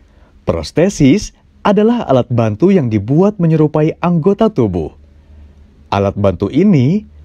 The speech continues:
berfungsi untuk menggantikan anggota tubuh.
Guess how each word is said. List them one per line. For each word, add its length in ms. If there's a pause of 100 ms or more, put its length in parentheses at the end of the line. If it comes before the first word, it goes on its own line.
(180)
berfungsi 640
untuk 480
menggantikan 720
anggota 480
tubuh. 480